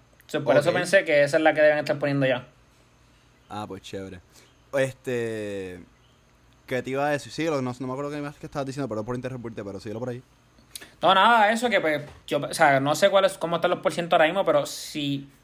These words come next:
Speaker 1: para finales de enero están vacunadas las personas más de sesenta y cinco, creo que veríamos un alivio sustancial. En cuestión de hospitalización, en cuestión de muerte, y especialmente a los médicos, es un alivio que los médicos,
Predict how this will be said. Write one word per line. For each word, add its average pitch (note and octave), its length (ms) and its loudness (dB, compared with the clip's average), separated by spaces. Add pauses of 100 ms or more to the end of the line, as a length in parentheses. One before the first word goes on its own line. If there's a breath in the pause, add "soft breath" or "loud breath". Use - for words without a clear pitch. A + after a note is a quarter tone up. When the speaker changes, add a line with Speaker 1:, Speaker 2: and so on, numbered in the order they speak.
(120)
Speaker 1:
para D3+ 180 4
finales D3+ 280 2
de G#3+ 80 4
enero D#3 200 2
están C#3+ 220 -4
vacunadas F#3 360 2
las F3 100 2
personas F3 300 -6
más F3+ 200 -2
de F#3 60 -6
sesenta E3+ 280 -6
y D3 60 -4
cinco, G3 420 -2 (560 soft breath)
creo D3 200 4
que G3 340 2 (400)
veríamos E3 420 6
un F3 140 0
alivio F3 580 4 (400)
sustancial. C3+ 1000 0 (920)
En C#3 120 -6
cuestión D3 240 0
de E3+ 60 4
hospitalización, E3+ 680 4
en F3+ 120 4
cuestión C#3+ 240 0
de D3 80 0
muerte, D3+ 500 2 (640)
y D#3+ 60 -4
especialmente D#3+ 440 2
a - 20 8
los F3 120 6
médicos, E3 320 4
es D3+ 40 4
un D#3 60 0
alivio E3 300 2
que D#3 80 0
los C#3+ 80 0
médicos, D#3 560 2